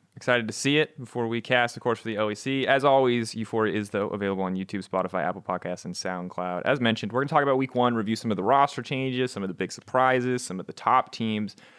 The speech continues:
uh, before shifting our focus over to Rogue. Everything that's going on with Rogue, everything that's going on with Hans Sama, the man himself.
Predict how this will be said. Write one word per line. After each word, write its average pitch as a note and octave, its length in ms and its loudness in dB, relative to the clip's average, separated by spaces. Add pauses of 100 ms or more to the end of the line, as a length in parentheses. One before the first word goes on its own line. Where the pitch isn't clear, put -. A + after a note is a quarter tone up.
(220)
uh, F2 180 0
before G2 220 -2
shifting C#3+ 280 -4
our A2+ 80 2
focus A2 380 -4
over G#2+ 160 -6
to C3+ 160 -10
Rogue. B2+ 500 -8
Everything B2+ 320 -6
that's B2+ 140 -6
going C3 180 -4
on C3 80 -4
with C3 160 -6
Rogue, C3 280 4
everything C3 200 0
that's C3 140 -4
going C3+ 180 -2
on C3 220 0
with A#2 100 -2
Hans C3 360 2
Sama, A#2+ 440 4
the G#2 100 -4
man G#2+ 280 0
himself. A2+ 580 0